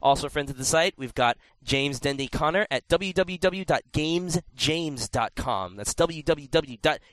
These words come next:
games james dot com. Not just one game, but multiple games. And there's also our friend Alex and Gary from That Game Podcast, which is conveniently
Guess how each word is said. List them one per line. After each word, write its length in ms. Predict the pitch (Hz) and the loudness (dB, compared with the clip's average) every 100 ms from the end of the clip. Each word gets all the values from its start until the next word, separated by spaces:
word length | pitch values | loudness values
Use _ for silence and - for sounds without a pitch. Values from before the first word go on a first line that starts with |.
| _ | _
games 520 | 190 240 294 294 226 - - - | 2 4 2 4 2 2 -4 -2
james 460 | 269 294 277 226 190 - - | 0 0 0 2 0 -2 0
dot 200 | 208 180 | 2 2
com. 220 | 208 180 | 0 2
Not 140 | 220 | 0
just 160 | 220 160 | 0 2
one 180 | 202 202 | 2 2
game, 200 | 185 180 | -4 -2
but 120 | 147 | 0
multiple 380 | 139 175 160 151 | 2 2 0 -6
games. 340 | 160 156 143 - - | -2 0 -2 -12 -2
And 200 | 170 165 | -2 0
there's 120 | 160 | 2
also 440 | - 151 - 135 127 - | 2 4 4 2 0 -2
our 140 | 131 139 | 0 2
friend 180 | 135 - | 0 0
Alex 480 | 117 127 135 - - _ | 2 2 0 -4 -6 _
and 220 | 123 120 | -8 -6
Gary 540 | 117 117 117 117 117 - | -2 2 2 0 -4 -8
from 320 | - 127 113 | -2 -2 0
That 320 | 127 123 - | 0 0 -2
Game 220 | 123 117 | -4 -4
Podcast, 560 | 107 120 113 127 117 123 | -2 -2 0 0 -2 -2
which 120 | 143 | -4
is 140 | 156 - _ | -4 -6 _
conveniently 640 | - 165 185 180 135 123 | -4 -2 0 -2 -2 -6